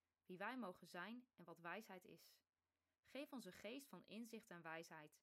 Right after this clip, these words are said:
Geef ons uw genade als we niet weten wat wijsheid is bij dilemma's die we tegenkomen in ons leven. Amen.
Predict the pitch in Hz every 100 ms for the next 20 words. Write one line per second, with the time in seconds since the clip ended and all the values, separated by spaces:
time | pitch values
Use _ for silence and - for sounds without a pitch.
0 | _ _ _ _ - 196 202 190 - 277
1 | 311 247 185 165 165 160 - 175 254 -
2 | 202 254 254 180 160 165 220 196 - 175
3 | 208 - _ - 165 160 160 220 247 220
4 | 180 160 - 180 208 208 185 175 170 -
5 | 151 151 156 151 _ _ _ _ _ -
6 | 190 170 151 156